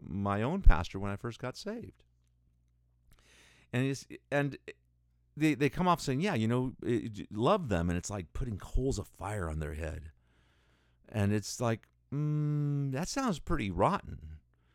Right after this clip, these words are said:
So now my motive for loving is revenge.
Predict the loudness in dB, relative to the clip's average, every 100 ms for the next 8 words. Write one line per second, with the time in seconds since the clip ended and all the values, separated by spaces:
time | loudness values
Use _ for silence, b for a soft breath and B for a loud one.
0 | _ _ _ _ _ _ _ 0 4 4
1 | 4 4 4 4 4 4 4 6 8 8
2 | 8 6 4 -2 -4 0 2 2 2 2
3 | 0 -2 -2 -4 -4 -6 -8 -6 -4 -6
4 | -8 -8 -4 -2 -2 -4 -10 -18 -18 -18